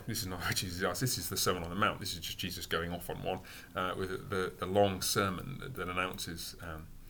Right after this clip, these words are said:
uh, in the sense, in Matthew's Gospel, sets his agenda for his ministry and a bunch of other things besides. But, uh, you know that in, uh, other Gospels, the, the teaching on the Lord's Prayer is prompted by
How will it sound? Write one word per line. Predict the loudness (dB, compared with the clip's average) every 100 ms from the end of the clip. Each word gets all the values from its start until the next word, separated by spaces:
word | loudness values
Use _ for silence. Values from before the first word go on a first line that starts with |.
| -16 -16 -12
uh, | -8 -8 -8 -12 -14 -16 -16 -12 -4
in | -2
the | 4
sense, | 6 6 2
in |
Matthew's | 0 0 0 -6
Gospel, | -6 -6 -4
sets | -2 -2
his | -4 -4
agenda | 0 2 2 -2 -6
for | -10 -8
his | -8 -8
ministry | -8 -6 -6 -4 -4
and | -4
a | -4
bunch | -4 -4
of | -4
other | -8
things | -8 -10
besides. | -6 -4 -4 -6 -6
But, | -6 -6 -12 -10 -8 -8 -8 0
uh, | 2
you | 6 6
know | 6
that | 2 -2
in, | -4 -4 -4 -6 -10 -8
uh, | -4
other | 0 2
Gospels, | 2 0 -4 -6 -6 -6
the, | -4 -4 -4 -8 -16 -10
the | -8 -8 -8
teaching | -4 -2 -2
on | -2
the | 0
Lord's | 0 0
Prayer | 0 -2
is | -2
prompted | 2 2 2 -6 -8
by | -4 -2 -2